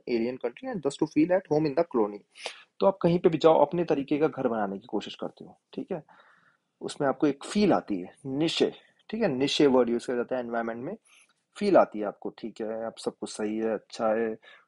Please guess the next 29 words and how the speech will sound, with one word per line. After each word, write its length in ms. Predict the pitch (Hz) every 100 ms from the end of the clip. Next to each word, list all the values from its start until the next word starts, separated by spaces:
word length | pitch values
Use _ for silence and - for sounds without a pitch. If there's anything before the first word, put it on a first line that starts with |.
| -
है 40 | 98
ना? 120 | 135 - _ _ _ 131
तो 340 | 131 131 131
इंसान 280 | 131 127 143
कहीं 240 | 127 131
भी 80 | 127
जाए, 160 | 143 190
अच्छे 340 | 147 - -
से 120 | -
रहना 200 | 117 110
चाहता 280 | 110 104 160
है। 80 | 240 _ _ - _ _ _ -
तो 120 | 131
अंग्रेज 320 | 120 131 135 120
भी 220 | 175 311 - - 135
यही 340 | 120 147 180 -
एक 160 | 131 127
डिजायर 380 | 127 110 101 135
रखते 340 | 123 - 107
थे, 120 | 110 240 - _ _ -
राइट? 280 | - - - _ _ _ -
Second, 420 | 254 - 196 214
British 380 | 135 175 233 -
felt 220 | 175 156
that 240 | 180 - 139
European 380 | 147 147 175 143
styles 340 | 143 147 156
were, 220 | 135 143 202 _ _ _ _ _ _ _ _ _ 143
would 240 | 185